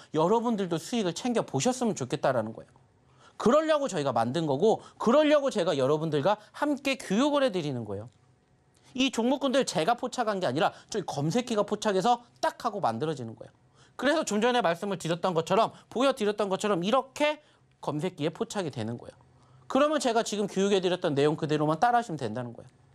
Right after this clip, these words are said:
자, 미래생명자원 역시나 마찬가지예요. 자, 우리는 십 퍼센트대 칠천삼십 원에 포착이 됐습니다.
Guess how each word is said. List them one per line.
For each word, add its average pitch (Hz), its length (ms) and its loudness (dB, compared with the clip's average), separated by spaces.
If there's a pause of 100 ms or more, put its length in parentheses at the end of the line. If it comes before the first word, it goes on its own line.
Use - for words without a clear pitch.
(500)
자, 233 240 2 (340)
미래생명자원 302 760 2
역시나 240 280 2
마찬가지예요. 185 580 0 (340)
자, 208 240 0 (100)
우리는 285 400 2
십 - 200 -4
퍼센트대 294 760 0 (160)
칠천삼십 247 720 -2
원에 185 160 0
포착이 180 420 -2
됐습니다. 123 480 -8